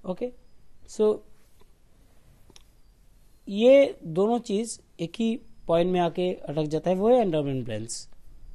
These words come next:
This type of policy serves a dual purpose of saving as well as, uh, securing the family in the event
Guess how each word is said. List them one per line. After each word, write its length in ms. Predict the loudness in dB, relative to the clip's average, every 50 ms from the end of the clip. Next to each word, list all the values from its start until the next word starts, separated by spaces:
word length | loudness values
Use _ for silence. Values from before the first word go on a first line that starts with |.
| -16 -16 -16 -16 -16 -18 -18 -18 -20 -20 -20 -20 -20 -20 -20 -20 -18 -12 -2 0
This 160 | 0 0 0 4
type 160 | 2 4 4 4
of 40 | 0 2
policy 320 | 0 0 0 0 -2 -4 0 2
serves 300 | 2 2 2 0 -2 -2
a 140 | -2 -2 -2
dual 420 | -2 -6 -4 0 2 2 2 2 0
purpose 340 | -4 -4 -2 -4 -4 -2 -4
of 60 | -6 -4
saving 320 | -4 -4 -2 0 0 0 0
as 120 | 0 -2 -2
well 180 | -2 0 0 0
as, 160 | -2 -2 -6 -12 -14 -20 -20 -20 -20 -20 -20 -20 -20 -18 -8 -2
uh, 120 | -2 -2 -2 -2
securing 440 | -6 -4 0 0 2 4 4 2
the 80 | 2 0 0
family 340 | 0 0 0 0 0 0 0
in 100 | 0 0
the 120 | 0 0
event 280 | 0 0 -2 -4 -4